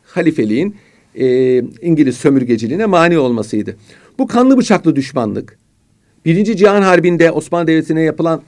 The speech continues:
en ağır darbeler ve, e, şey sonrası, harp sonrası o mütareke devrinde.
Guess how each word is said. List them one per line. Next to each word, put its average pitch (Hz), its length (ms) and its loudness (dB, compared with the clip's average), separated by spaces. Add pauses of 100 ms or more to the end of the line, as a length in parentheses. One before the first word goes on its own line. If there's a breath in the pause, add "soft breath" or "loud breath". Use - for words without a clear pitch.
en 262 260 2
ağır 180 500 8
darbeler 127 760 4
ve, 156 140 2 (340)
e, 143 440 -6
şey 175 220 0
sonrası, 127 540 -2 (300 soft breath)
harp 170 240 -4
sonrası 151 400 0
o 151 40 -2
mütareke 151 540 0
devrinde. 123 420 0